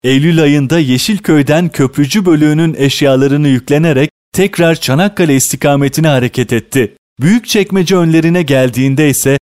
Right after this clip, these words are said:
aşırı sis yüzünden karaya oturdu. Hasar görmüştü. Yirmi altı baca numaralı Suhulet, Çanakkale Savaşı'nın kazanılmasında sağladığı hizmetin onuruyla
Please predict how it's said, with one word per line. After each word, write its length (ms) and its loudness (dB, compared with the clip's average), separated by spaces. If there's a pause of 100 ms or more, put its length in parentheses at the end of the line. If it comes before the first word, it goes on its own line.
(120)
aşırı 380 0
sis 340 -2
yüzünden 520 -2
karaya 400 0
oturdu. 560 -2 (180)
Hasar 380 0
görmüştü. 760 -2 (260)
Yirmi 280 0
altı 320 0
baca 260 0
numaralı 460 2
Suhulet, 600 0 (200)
Çanakkale 560 0
Savaşı'nın 580 0
kazanılmasında 880 0
sağladığı 520 0
hizmetin 560 -2
onuruyla 680 0